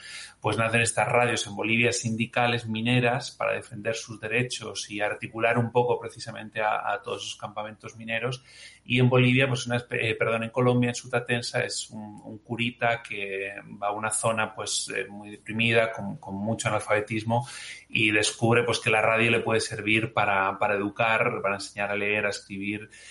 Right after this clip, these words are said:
y, y también técnicas agrarias a, a ese público. Y luego, pues, en Centroamérica, mm, y en el Caribe también, en Cuba,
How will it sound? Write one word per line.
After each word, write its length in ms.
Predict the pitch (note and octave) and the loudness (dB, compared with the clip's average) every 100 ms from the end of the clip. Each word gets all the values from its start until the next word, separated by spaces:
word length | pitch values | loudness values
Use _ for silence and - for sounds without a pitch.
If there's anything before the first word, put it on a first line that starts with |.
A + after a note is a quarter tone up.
| - - | -20 -12
y, 480 | - G#2+ G2 F#2+ - | -2 2 2 2 0
y 60 | |
también 400 | - G2 G#2 G#2 | -2 0 2 0
técnicas 560 | - G#2+ G#2+ G#2 G2+ - | 0 0 0 0 -2 0
agrarias 640 | G2 G2 G2 G2+ G#2 - | 2 2 2 2 2 0
a, 500 | A2+ G2 F#2+ F#2 F#2+ G2+ - | 0 2 2 2 -2 -6 -4
a 100 | G2+ | -2
ese 140 | G2 | -2
público. 380 | G2 A2 G#2+ G2+ | -2 0 0 2
Y 40 | G#2+ | 2
luego, 220 | G#2+ A2 | 4 4
pues, 220 | A2 A2 | 2 0
en 100 | G#2 | -2
Centroamérica, 1120 | - G#2 - G2+ G#2 G#2+ - A2+ A2+ A2+ - - | -6 -4 -2 -2 -2 -2 2 2 2 0 -6 -20
mm, 240 | G2 G2 F#2+ F#2 _ F#2+ | -18 -18 -18 -20 _ -18
y 120 | F#2+ | -14
en 80 | F#2+ | -12
el 100 | F#2+ | -6
Caribe 360 | F#2+ G2+ G2+ | 0 2 2
también, 380 | G2 G2 G#2+ G#2 | 2 2 2 0
en 120 | G2+ | -2
Cuba, 420 | G2+ A2 G#2+ A2 | -2 0 2 2